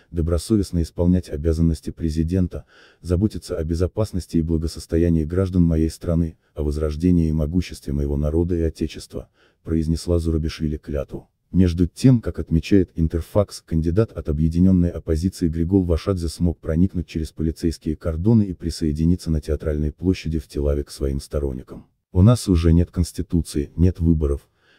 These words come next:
нет права на свободное передвижение, нет права на собрание, свободу слова.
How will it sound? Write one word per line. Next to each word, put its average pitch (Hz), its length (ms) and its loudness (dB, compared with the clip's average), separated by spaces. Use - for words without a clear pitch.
нет 98 300 0
права 80 260 0
на 73 120 2
свободное 76 520 2
передвижение, 73 800 -4
нет 95 260 2
права 73 300 0
на 71 100 2
собрание, 69 640 -4
свободу 76 480 -2
слова. 69 460 -2